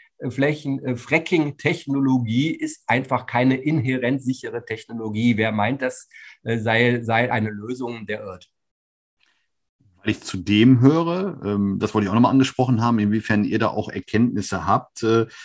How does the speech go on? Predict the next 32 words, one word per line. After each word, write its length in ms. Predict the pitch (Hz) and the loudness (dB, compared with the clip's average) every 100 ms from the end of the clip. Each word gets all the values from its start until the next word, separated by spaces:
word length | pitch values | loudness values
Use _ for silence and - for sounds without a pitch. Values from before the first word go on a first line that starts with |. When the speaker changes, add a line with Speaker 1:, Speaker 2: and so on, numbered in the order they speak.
| - - - | -20 -20 -2
Speaker 2:
dass 180 | 107 - | 0 2
jetzt 360 | 110 - - _ _ - | 2 0 -12 _ _ -2
der 120 | 104 | 2
neue 340 | 104 107 147 131 | 4 6 6 6
Dreh 240 | 107 127 | 4 4
auch 120 | 120 | 4
ist 200 | 117 - | 0 -2
zu 120 | - | -2
sagen, 280 | 104 104 113 | 0 2 2
„Ja, 540 | 98 101 127 156 156 151 | 2 0 0 4 4 4
aber 300 | 123 147 143 | 2 4 4
seit 220 | 127 127 | 4 2
zweitausendsechzehn, 1040 | - 123 131 123 113 107 110 147 - 139 120 | 2 0 2 2 2 2 2 -2 0 4 4
seit 140 | 120 | 2
der 80 | 120 | 2
letzten 360 | 110 135 - 107 | 0 0 0 0
großen 300 | 117 131 113 | 2 0 0
Diskussion, 720 | 120 - 110 104 131 127 117 | -2 0 0 4 6 4 6
haben 120 | 135 | 6
wir 80 | 120 | 6
ja 100 | 110 | 2
technisch 460 | 131 131 123 - | -2 0 0 0
so 300 | 101 143 220 | 6 8 6
viele 400 | - - 196 185 | 2 -2 2 2
Fortschritte 760 | - 160 185 202 - 107 - 98 | 0 0 0 0 -2 0 0 0
gemacht.“ 500 | 95 90 - - - _ _ _ _ _ | 0 0 -4 -12 -20 _ _ _ _ _
Ein 140 | 95 | -6
Argument, 500 | 92 104 104 104 131 | -4 0 2 4 4
was 120 | 117 110 | 0 -4
du 100 | 95 | -2
gelten 360 | 90 104 123 | 0 2 0
lässt? 340 | 170 196 - | -2 -6 -14